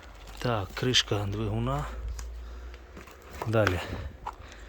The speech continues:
Це на нового зразку, на нових тракторів є ось така панель під магнітолу.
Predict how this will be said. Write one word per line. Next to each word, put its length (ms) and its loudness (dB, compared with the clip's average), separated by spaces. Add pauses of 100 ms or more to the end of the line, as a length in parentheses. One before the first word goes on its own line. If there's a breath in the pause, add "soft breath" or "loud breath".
(320 loud breath)
Це 360 0
на 260 6
нового 460 6
зразку, 360 2
на 120 8
нових 260 4
тракторів 480 0
є 160 2
ось 140 0
така 340 -2 (140)
панель 340 4 (840 loud breath)
під 120 2
магнітолу. 640 6